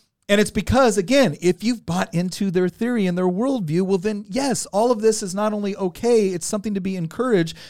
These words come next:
because if you don't encourage it, then you're making a moral statement that there might be a difference between these two things.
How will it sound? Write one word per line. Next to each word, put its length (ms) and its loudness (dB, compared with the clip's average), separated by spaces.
because 200 -2
if 80 -8
you 80 -2
don't 240 0
encourage 480 -2
it, 120 0
then 120 0
you're 140 0
making 300 -4
a 100 -2
moral 320 0
statement 460 -4
that 100 -10
there 120 -2
might 200 -2
be 120 0
a 40 0
difference 640 -4
between 380 -6
these 180 -4
two 180 -8
things. 400 -16